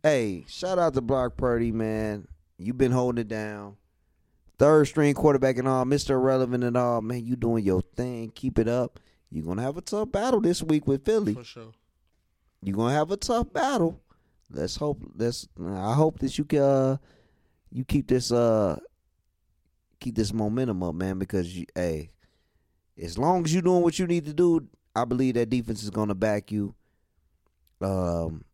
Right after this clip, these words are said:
Speaker 1: you got a tough compo-, uh, opponent with Philly. I believe that is, it is a winnable game. We'll talk about that in the weekly predictions.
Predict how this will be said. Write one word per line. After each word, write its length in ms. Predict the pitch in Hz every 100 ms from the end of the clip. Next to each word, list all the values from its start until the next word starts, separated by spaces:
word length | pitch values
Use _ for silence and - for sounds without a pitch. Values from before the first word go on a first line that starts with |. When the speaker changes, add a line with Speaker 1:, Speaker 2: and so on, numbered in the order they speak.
| _ _ _
Speaker 1:
you 140 | 95
got 160 | 101 101
a 60 | 98
tough 300 | 147 127 -
compo-, 500 | 113 120 92 117 69
uh, 260 | 101 101 95
opponent 400 | - 127 113 101
with 140 | 104
Philly. 400 | 127 123 117 117 - _ _ _ _ _ _ _ _ _ _ _ _ _ _ _ _ _ _
I 140 | 110
believe 320 | 113 117 120 113
that 140 | 113
is, 220 | 110 104
it 300 | 95 110 127
is 240 | 113 139 143
a 40 |
winnable 460 | 139 151 170 160 156
game. 380 | 127 135 170 240 _ _ _ _ _ _ _ _ _ -
We'll 260 | 101 143
talk 200 | - 120 101
about 220 | 104 -
that 80 | 101
in 80 |
the 80 | 98
weekly 300 | 101 107 -
predictions. 560 | 98 104 110 - 123